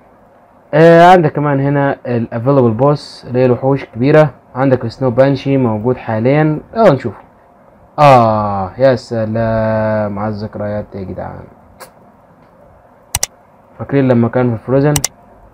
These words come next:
يا سلام. لا، لا، لا، لا، والله بجد ذكريات جميلة جدًا جدًا جدًا يا جماعة، بجد ذكريات. يعني أنا بصراحة اشتقت، آه، لكونكر لاين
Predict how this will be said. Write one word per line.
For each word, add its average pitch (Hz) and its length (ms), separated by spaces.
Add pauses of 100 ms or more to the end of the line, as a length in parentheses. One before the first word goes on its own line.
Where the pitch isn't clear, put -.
(160)
يا 117 160
سلام. 113 840 (2500)
لا، 131 160
لا، 117 160
لا، 110 240
لا، 98 80
والله 143 300
بجد 127 240
ذكريات 117 340
جميلة 117 460
جدًا 110 280
جدًا 110 340
جدًا 101 300
يا 92 180
جماعة، 87 200 (280)
بجد 113 200
ذكريات. 117 500 (120)
يعني 117 480 (260)
أنا 127 120
بصراحة 123 520 (640)
اشتقت، - 540 (1000)
آه، 123 140
لكونكر 123 380
لاين 131 420